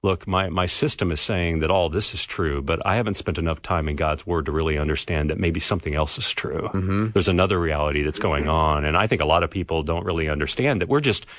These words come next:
Speaker 1: we, we are, we are not flesh beings. We are spirit beings clothed in a flesh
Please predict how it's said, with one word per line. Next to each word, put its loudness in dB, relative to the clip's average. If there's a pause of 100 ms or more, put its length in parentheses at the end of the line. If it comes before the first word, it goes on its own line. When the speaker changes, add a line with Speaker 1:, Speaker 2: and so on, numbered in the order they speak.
(420)
Speaker 1:
we, 4
we 4
are, 6
we 0
are 2
not 2
flesh -2
beings. -8 (460)
We 4
are 2
spirit 0
beings -4 (260)
clothed 2 (120)
in -2
a 0 (220)
flesh 2